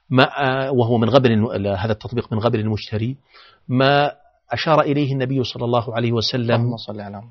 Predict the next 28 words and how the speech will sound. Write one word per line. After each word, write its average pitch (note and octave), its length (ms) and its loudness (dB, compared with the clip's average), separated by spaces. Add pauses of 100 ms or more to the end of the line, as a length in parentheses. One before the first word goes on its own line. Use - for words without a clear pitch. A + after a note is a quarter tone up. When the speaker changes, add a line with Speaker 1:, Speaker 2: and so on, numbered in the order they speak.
(140)
Speaker 1:
آه، G2+ 580 2
بنهيه B2 1200 0
عن A2 160 -6
تلقي A#2 600 -2 (120)
الركبان. G#2 580 -6 (460)
Speaker 2:
جميل. A2+ 320 -12 (420)
Speaker 1:
قد G#2+ 80 -2
جاء A#2+ 200 -2
في A2+ 120 -10
صحيح G2+ 220 -6
مسلم A2 360 -4
عن F#2+ 120 -6
أبي F#2+ 160 -4
هريرة G#2 360 -2
رضي G#2 140 -6
الله G2 320 -6
عنه A#2 140 -6
أن G#2+ 80 -6
النبي G#2 280 -4
صلى G#2 200 -10
الله G2+ 200 -6
عليه G2+ 100 -8
وسلم G2+ 360 -8
قال: A2+ 220 -4
Speaker 2:
اللهم C#3+ 120 -6
صل - 180 -18
على - 80 -20
محمد. - 220 -20